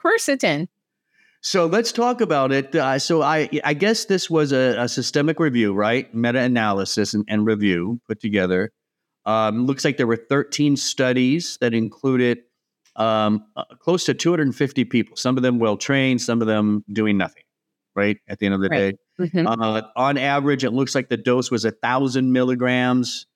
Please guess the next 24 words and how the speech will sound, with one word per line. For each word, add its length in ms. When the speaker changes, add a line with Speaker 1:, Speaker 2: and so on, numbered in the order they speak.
Speaker 2:
per 200
day. 760
I 60
guess 180
there 140
was 160
one 240
study 340
that 140
was 120
an 120
outlier, 360
but 200
most 320
of 80
them 160
were 100
a 40
thousand 400
milligrams 500
per 120
day 380
of 180
quercetin. 760